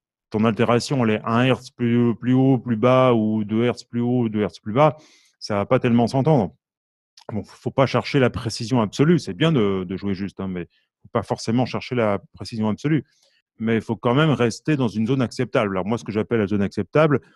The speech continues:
tu le vois sur le, l'accordeur, c'est entre ces deux triangles. Maintenant, je vais essayer d'altérer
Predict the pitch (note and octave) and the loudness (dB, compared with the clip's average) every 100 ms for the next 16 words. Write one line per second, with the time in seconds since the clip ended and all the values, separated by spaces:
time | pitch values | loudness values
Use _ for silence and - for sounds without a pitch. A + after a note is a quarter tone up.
0 | _ - G#2 G#2 B2+ - G2+ G2 G2+ G2 | _ -6 -2 2 2 2 -2 0 0 0
1 | G2 G2+ - F#2 A2 D3+ C#3 - A#2+ A2+ | 0 0 -2 -2 2 2 2 0 0 0
2 | G#2+ - A#2 A2 A#2+ - A2+ G#2 G#2 B2+ | -2 -4 -4 -2 -2 -4 -4 -4 0 2
3 | D#3+ B2+ C3 D3 C3+ B2+ C#3+ C3 E3 | 2 2 -2 0 -2 -2 -2 0 -2